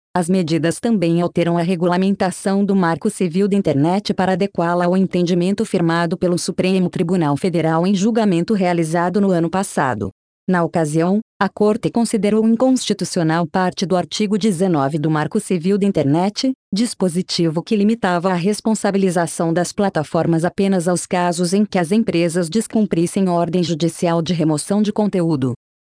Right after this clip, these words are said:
Com o novo entendimento do S T F, essa proteção passou a valer exclusivamente para crimes contra a honra.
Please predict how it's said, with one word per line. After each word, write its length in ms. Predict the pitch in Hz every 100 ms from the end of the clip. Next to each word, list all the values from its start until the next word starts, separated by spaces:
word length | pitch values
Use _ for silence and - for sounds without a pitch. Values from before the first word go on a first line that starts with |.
| _
Com 180 | 247 233
o 60 |
novo 320 | 202 190 196 175
entendimento 680 | 151 190 185 180 175 165
do 80 | 165
S 260 | 160 - 165
T 120 | 175
F, 340 | 160 160 240 247 _
essa 280 | 190 185 196
proteção 580 | - 233 254 240 214 202
passou 440 | 208 202 - 180
a 60 | 180
valer 340 | 180 165 170
exclusivamente 880 | 170 - 202 170 165 156 135 175 202
para 200 | 185 180
crimes 420 | - 185 190 190
contra 380 | - 190 170 175
a 60 | 156
honra. 320 | 156 151 135